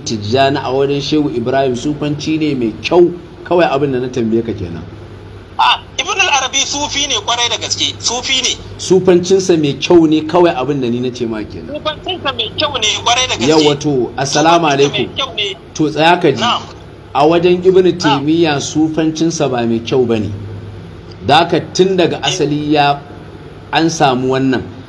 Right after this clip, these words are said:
Speaker 1: In ka duba a
Speaker 2: Eh.
Speaker 1: cikin Al-Furqan, baina awliya'ir Rahman
Speaker 2: Na'am.
Speaker 1: wa awliya'ish shaitan. Ga abin da Ibn
Speaker 2: Eh.
Speaker 1: Taymiyyah yake cewa, yace fa inna Ibn Arabi wa amsalahu
Speaker 2: Na'am.
Speaker 1: wa in idda'u annahum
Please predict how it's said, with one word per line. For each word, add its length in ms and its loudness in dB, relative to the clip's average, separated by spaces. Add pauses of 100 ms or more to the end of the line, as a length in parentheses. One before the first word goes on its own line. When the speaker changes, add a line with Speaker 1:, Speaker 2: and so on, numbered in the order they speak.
(260)
Speaker 1:
In 160 4
ka 120 6
duba 460 4
a 80 2
Speaker 2:
Eh. 80 -2
Speaker 1:
cikin 280 2
Al-Furqan, 880 0
baina 300 4
awliya'ir 560 0
Rahman 380 2
Speaker 2:
Na'am. 100 2
Speaker 1:
wa 140 4
awliya'ish 480 4 (100)
shaitan. 380 2 (640)
Ga 200 4
abin 200 4
da 60 4
Ibn 160 0
Speaker 2:
Eh. 220 2
Speaker 1:
Taymiyyah 400 4
yake 260 0
cewa, 360 0
yace 340 4
fa 100 -2
inna 440 2
Ibn 180 2
Arabi 460 4 (520)
wa 200 4
amsalahu 720 4
Speaker 2:
Na'am. 240 0 (240)
Speaker 1:
wa 240 2
in 160 6
idda'u 640 2
annahum 420 2